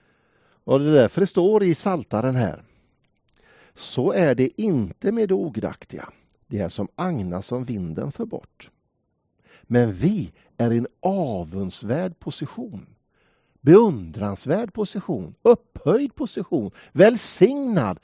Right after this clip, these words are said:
Lyckliga. Varför det? Jo, jag får tag om Jesus. Jag får tag om Jesus.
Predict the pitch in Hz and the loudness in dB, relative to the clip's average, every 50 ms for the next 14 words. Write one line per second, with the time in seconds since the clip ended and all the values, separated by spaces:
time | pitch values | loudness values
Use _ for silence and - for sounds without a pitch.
0 | _ _ _ _ - 143 185 269 240 - _ _ - - - 185 262 262 240 202 | _ _ _ _ 0 2 4 4 2 2 _ _ -14 -8 -6 -4 0 2 2 2
1 | 127 95 - _ _ _ _ _ _ - 254 233 - 277 269 277 269 240 170 - | 2 0 -4 _ _ _ _ _ _ 0 0 0 2 2 2 2 4 2 0 -2
2 | _ _ _ _ _ _ _ _ _ _ _ _ _ _ _ _ - 143 127 104 | _ _ _ _ _ _ _ _ _ _ _ _ _ _ _ _ 0 0 0 0
3 | - 131 - - - 127 101 101 95 95 87 107 156 214 185 - - - - 247 | -2 -4 -8 -6 -6 -4 -4 -4 -6 -6 -6 -6 -6 -8 -10 -12 -14 -14 -14 -14
4 | 269 - - - - - - _ _ _ _ _ _ _ _ _ _ _ _ _ | -14 -16 -18 -20 -20 -20 -20 _ _ _ _ _ _ _ _ _ _ _ _ _
5 | _ _ _ _ _ _ _ _ _ _ _ _ _ - 92 - 139 139 - 165 | _ _ _ _ _ _ _ _ _ _ _ _ _ -14 -10 -8 -8 -6 -4 -4
6 | 165 143 110 107 101 98 90 92 139 185 202 135 - - - - - - _ - | -4 -2 -2 -4 -6 -6 -4 -4 -6 -6 -6 -8 -12 -12 -16 -20 -20 -20 _ -20
7 | - - - _ | -20 -20 -20 _